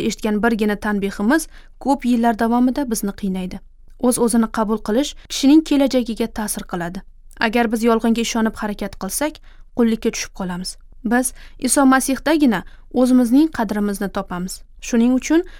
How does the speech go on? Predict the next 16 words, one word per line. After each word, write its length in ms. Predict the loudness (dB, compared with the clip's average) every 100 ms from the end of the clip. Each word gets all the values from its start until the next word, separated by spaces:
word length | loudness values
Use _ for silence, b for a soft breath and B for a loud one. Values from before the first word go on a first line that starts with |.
| B -4
shaytonning 480 | -2 2 4 6 6 2
yolg'onlarini 640 | 2 -2 -2 -4 -6 -4
rad 200 | -4 -2 -2
etib, 220 | -2 -4 -8 -8 -4
Rabbimiz 440 | 0 4 4 4
Masihga 560 | 0 -2 -6 -8 -8 -8 -10 -12 -8
yaqinlashing. 680 | -6 -4 -4 -4 -8 -12 -14 -4
Aziz 280 | -2 0 -2
ayollar, 420 | -2 -2 -4 -8 -14 -20 -6 0
agar 140 | 0
sizlar 300 | 0 0 0
suhbatlarimizni 840 | 0 -4 2 4 4 2 2 2 0 0
o'tkazib 460 | 0 2 2 2 2
yuborgan 420 | 2 0 -2 -2
bo'lsangiz, 440 | -2 0 2 2 2
aslo 440 | 0 0 0 -2